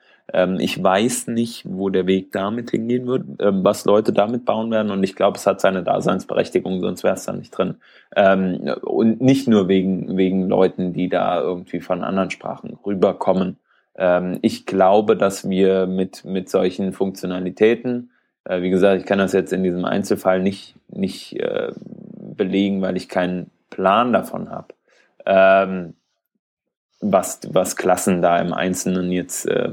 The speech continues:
machen. Aber ich denke, dass es genügend Features gibt, ähm, die die Zukunft bestimmen werden, die in ECMAScript sechs gelandet sind und auch für ECMAScript sieben bereits, äh, äh, diskutiert werden.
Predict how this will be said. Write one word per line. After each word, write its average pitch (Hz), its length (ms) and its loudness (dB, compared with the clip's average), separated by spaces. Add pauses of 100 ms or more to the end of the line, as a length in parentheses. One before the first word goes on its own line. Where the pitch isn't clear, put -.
machen. - 460 -4 (680)
Aber 104 220 4
ich 98 140 -2
denke, 123 260 4
dass 107 200 4
es 104 160 -2
genügend 151 500 0
Features 117 480 -2
gibt, - 300 -2 (440)
ähm, 92 420 2
die 101 180 4
die 90 160 2
Zukunft 107 460 0
bestimmen 92 400 -4
werden, 101 220 -10 (720)
die 95 180 4
in 92 160 2
ECMAScript - 600 -2
sechs - 440 -4 (160)
gelandet 107 460 4
sind 104 220 2
und 104 220 2
auch 98 200 4
für - 240 2
ECMAScript - 560 -2
sieben 98 240 0
bereits, 87 420 -2
äh, 90 420 -4 (380)
äh, - 540 -8
diskutiert - 720 2
werden. - 180 -8